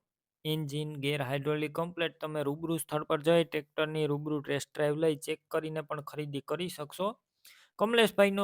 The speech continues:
પહેલાં કોન્ટેક્ટ કરો, તેમના મોબાઈલ નંબર કઈ રીતના મેળવવા તેની ડિટેલ મળી જ જશે. વીડિયો પૂરો જોતા રહેજો.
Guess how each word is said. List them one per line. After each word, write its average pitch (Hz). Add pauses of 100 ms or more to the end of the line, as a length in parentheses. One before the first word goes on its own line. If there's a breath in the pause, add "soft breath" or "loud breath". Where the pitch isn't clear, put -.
પહેલાં 175
કોન્ટેક્ટ 175
કરો, 175
તેમના 165
મોબાઈલ 156
નંબર 156
કઈ 165
રીતના 151
મેળવવા 156
તેની 156
ડિટેલ 156
મળી 170
જ 147
જશે. 151
વીડિયો 160
પૂરો 151
જોતા 165
રહેજો. 151